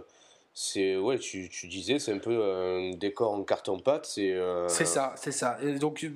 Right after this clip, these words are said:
Speaker 2: la, la ville a beau être bien modélisée, parce
Speaker 1: Alors
Speaker 2: que
Speaker 1: oui,
Speaker 2: Paris
Speaker 1: ça
Speaker 2: est
Speaker 1: oui,
Speaker 2: quand même,
Speaker 1: non, il y a quand même, il y a quand même des, ouais,
Speaker 2: Paris est très
Speaker 1: effectivement.
Speaker 2: bien modélisé.
Speaker 1: Ça oui. Le, le,
Speaker 2: Euh,
Speaker 1: ouais.
Speaker 2: pas, c'est quand même beau. C'est, c'est peut-être, elle est peut-être un peu trop grande, et du coup, il y a pas mal de redites. Finalement, tu retrouves un peu les mêmes devantures de magasins partout.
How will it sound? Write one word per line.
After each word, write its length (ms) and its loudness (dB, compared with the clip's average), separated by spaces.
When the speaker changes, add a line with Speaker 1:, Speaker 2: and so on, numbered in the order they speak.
Speaker 2:
la, 160 2
la 100 2
ville 180 2
a 40 0
beau 120 0
être 180 -6
bien 200 2
modélisée, 580 0
parce 160 4
Speaker 1:
Alors 120 6
Speaker 2:
que 40 2
Speaker 1:
oui, 60 2
Speaker 2:
Paris 140 2
Speaker 1:
ça 60 6
Speaker 2:
est 20 4
Speaker 1:
oui, 100 4
Speaker 2:
quand 80 4
même, 120 4
Speaker 1:
non, 60 4
il 60 2
y 20 0
a 40 -6
quand 100 4
même, 80 4
il 20 2
y 40 -2
a 40 -6
quand 80 2
même 80 0
des, 60 2
ouais, 140 4
Speaker 2:
Paris 180 6
est 140 0
très 160 2
Speaker 1:
effectivement. 120 4
Speaker 2:
bien 140 2
modélisé. 480 0
Speaker 1:
Ça 80 4
oui. 180 -2
Le, 100 2
le, 60 4
Speaker 2:
Euh, 420 0
Speaker 1:
ouais. 120 4
Speaker 2:
pas, 200 -2
c'est 260 0
quand 100 4
même 220 0
beau. 160 4
C'est, 180 -6
c'est 180 2
peut-être, 520 0
elle 120 4
est 60 2
peut-être 340 0
un 80 2
peu 140 -2
trop 220 2
grande, 360 0
et 80 -2
du 140 -6
coup, 140 -2
il 60 2
y 20 4
a 40 -2
pas 120 2
mal 160 0
de 100 2
redites. 420 0
Finalement, 360 0
tu 80 -6
retrouves 240 0
un 40 0
peu 120 -2
les 80 2
mêmes 180 0
devantures 380 0
de 80 -4
magasins 360 0
partout. 380 -2